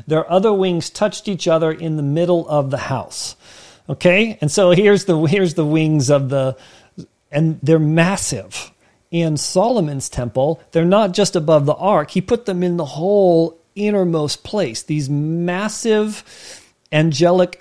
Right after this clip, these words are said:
creatures represented with their wings outstretched, and in between the outstretched wings was the Ark of the Covenant itself. Okay, it's the same picture of the two angels guarding the tree of life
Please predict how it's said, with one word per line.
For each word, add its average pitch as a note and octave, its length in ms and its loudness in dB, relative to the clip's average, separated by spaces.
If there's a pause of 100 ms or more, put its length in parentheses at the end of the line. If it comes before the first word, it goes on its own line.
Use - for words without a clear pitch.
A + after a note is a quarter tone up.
(160)
creatures B2+ 600 -4
represented D3+ 880 0
with D3+ 200 -4
their C#3 160 -4
wings G3 460 0
outstretched, G3 840 -4 (220)
and C#3 220 -4
in G#3+ 260 2
between G#3 480 0
the D3+ 120 0
outstretched G3 720 -4
wings C#3+ 480 -2
was D#3+ 380 0
the D3+ 160 0
Ark D3 200 -2
of C3 80 -4
the B2+ 60 -6
Covenant A#2 460 -10
itself. - 640 -14 (560)
Okay, E3+ 240 0
it's C#3 240 -6
the - 100 -14
same G3 480 -2
picture D#3+ 460 -4
of C3 80 -2
the B2+ 80 -6
two E3 240 0
angels C#3 580 -2 (320)
guarding E3 580 2
the D3 60 -2
tree C#3+ 280 -6
of A#2+ 100 -8
life G#2 480 -10